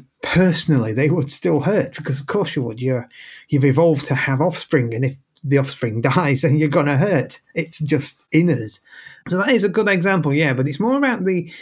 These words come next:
if you like, the performance, the way you're supposed to behave around that emotion as much as anything. And that's what the regime is. It's this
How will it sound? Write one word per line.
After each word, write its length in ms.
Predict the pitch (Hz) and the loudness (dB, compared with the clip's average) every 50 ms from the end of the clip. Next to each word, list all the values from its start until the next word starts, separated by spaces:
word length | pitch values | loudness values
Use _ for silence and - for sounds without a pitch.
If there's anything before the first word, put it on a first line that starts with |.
| - - - _ - | -20 -20 -14 _ -8
if 140 | 156 156 175 | -6 -4 -2
you 60 | 175 | -2
like, 120 | 170 - | -2 -2
the 80 | 147 143 | -2 -4
performance, 720 | 135 160 151 - - - 175 160 156 143 123 117 110 - - | -4 -6 -8 -8 -4 -2 0 0 2 0 0 -2 -4 -6 -4
the 100 | 143 131 | -2 -2
way 140 | 139 147 151 | 0 0 0
you're 140 | 143 143 | -2 -2
supposed 680 | 143 - 143 135 - - 165 160 156 - - - - - | -4 -6 -6 -6 -4 -2 -2 -2 -2 -2 -6 -8 -6 -4
to 80 | 147 143 | -4 -2
behave 600 | 131 147 143 135 - - 156 151 143 135 127 123 | 0 0 0 -2 -2 -2 0 0 0 0 0 -2
around 540 | 120 120 123 139 147 147 151 156 147 135 | -2 -2 -2 0 0 0 0 0 0 0
that 180 | 120 117 120 - | -2 -4 -6 -6
emotion 500 | 123 127 131 120 120 - - 120 113 117 | -6 -6 -6 -6 -8 -10 -10 -8 -8 -6
as 100 | 120 117 | -4 -4
much 240 | 127 123 127 - - | -2 -2 -2 -2 -2
as 80 | 117 | -2
anything. 480 | 120 120 120 120 120 - - 101 90 - _ _ _ _ _ - - - - - - - - - | 0 0 -2 -4 -6 -8 -12 -20 -20 -20 _ _ _ _ _ -20 -20 -20 -20 -20 -20 -16 -8 -4
And 120 | 123 127 | -2 -2
that's 200 | 139 135 - - | -2 -2 -2 -2
what 140 | 160 170 165 | -2 -2 0
the 80 | 135 | 0
regime 540 | 131 135 135 131 117 107 131 127 120 117 127 | 2 2 2 2 2 2 2 2 2 2 2
is. 140 | 127 113 117 | 0 0 -2
It's 200 | 107 - - - | -4 -6 -8 -6
this 240 | 123 113 - - | -6 -8 -8 -10